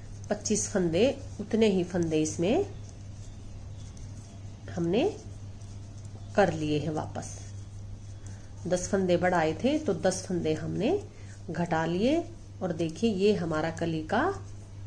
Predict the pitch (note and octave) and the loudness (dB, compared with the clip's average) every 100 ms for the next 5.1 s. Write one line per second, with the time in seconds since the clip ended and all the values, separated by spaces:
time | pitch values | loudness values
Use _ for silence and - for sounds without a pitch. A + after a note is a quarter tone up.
0 | - E3+ D#3+ D#3 D#3 - - - - - | 2 2 2 0 -4 -4 -6 -8 -10 -10
1 | - - - - - F#3+ F3+ F3 - F3+ | -10 -10 -10 -10 -8 -2 0 0 -2 -2
2 | F#3 F3+ F3 F3 E3 D#3 E3 E3 D#3 D#3+ | 2 2 2 0 4 4 2 0 0 0
3 | E3 - G#3+ F#4+ - - - - - - | -2 2 4 4 2 -8 -14 -12 -10 0
4 | E3+ E3 D#4 A4 - - - E3 D3 C#3+ | 2 4 4 2 -4 -4 2 2 2 -4
5 | C#3 | -4